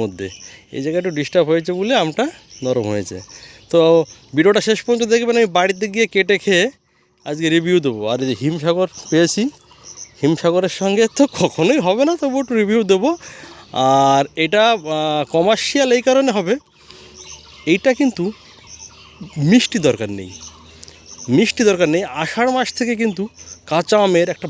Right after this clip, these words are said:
ভালো চাহিদা থাকে, কারণ যত অনুষ্ঠান আছে, চাটনি, এ দেখুন, এইটা কিন্তু কাঁচাও যদি বিক্রি হয় চাটনির জন্যে, যেহেতু ওজনে বড়, সেটা পত্তা হয়ে যাবে। তো চলুন এবার একটু টেস্ট করি।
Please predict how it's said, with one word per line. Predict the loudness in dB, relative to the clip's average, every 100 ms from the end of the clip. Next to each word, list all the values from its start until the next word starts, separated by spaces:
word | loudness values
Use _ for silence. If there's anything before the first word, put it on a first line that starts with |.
| -10
ভালো | -2 0
চাহিদা | 2 0 -2
থাকে, | -10 -20 -20 -20 -20 -20 -20 -20 -10
কারণ | -4 -2 -2
যত | 0 2
অনুষ্ঠান | 2 2 2
আছে, | 2 2 -2
চাটনি, | -2 -2 -2 0
এ | 0
দেখুন, | 0 -2 0 2
এইটা | 2
কিন্তু | 2 0 -4
কাঁচাও | -4 -2 2 2
যদি | 2 0
বিক্রি | -2 -4 -2 2
হয় | 2
চাটনির | 2 0 -2
জন্যে, | -2 -2 -2 -8 _ _ -20 -20 -20 -20 _ _ _ -4
যেহেতু | 0 2 2 -2 -4 -14 -20 -10 -4
ওজনে | 2 2 4
বড়, | 4 2 -2 -12 -20 -20 _ -20 -20 -20
সেটা | -2 0 2
পত্তা | 0 -4 -4
হয়ে | -6
যাবে। | -8 -14 -16 -8
তো |
চলুন | 0 4 4
এবার | 4 4
একটু | 2 2
টেস্ট | 0 0
করি। | -4 -8